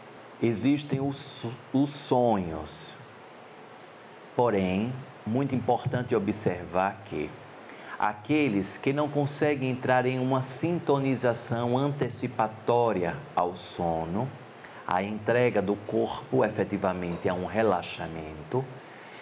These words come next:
têm uma dificuldade efetiva de oportunizar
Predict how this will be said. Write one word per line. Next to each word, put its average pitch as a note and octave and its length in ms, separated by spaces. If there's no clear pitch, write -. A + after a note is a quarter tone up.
têm E3 200
uma E3 240
dificuldade B2+ 1160
efetiva A2 880
de A2 140
oportunizar G#2 1040